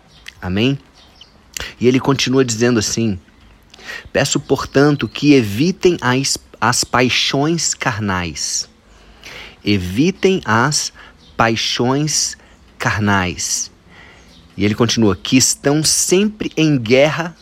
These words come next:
contra a alma." Ou seja, essas pa-,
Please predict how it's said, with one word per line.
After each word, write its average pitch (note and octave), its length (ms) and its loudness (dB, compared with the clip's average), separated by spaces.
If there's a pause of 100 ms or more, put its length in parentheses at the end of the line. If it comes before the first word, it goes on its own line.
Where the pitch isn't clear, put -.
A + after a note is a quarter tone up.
(120)
contra C3+ 520 -6
a A#2 160 0
alma." F#2 460 -4 (320)
Ou A2 160 0
seja, F2+ 500 -2 (640)
essas A2 280 -4
pa-, A2 180 -2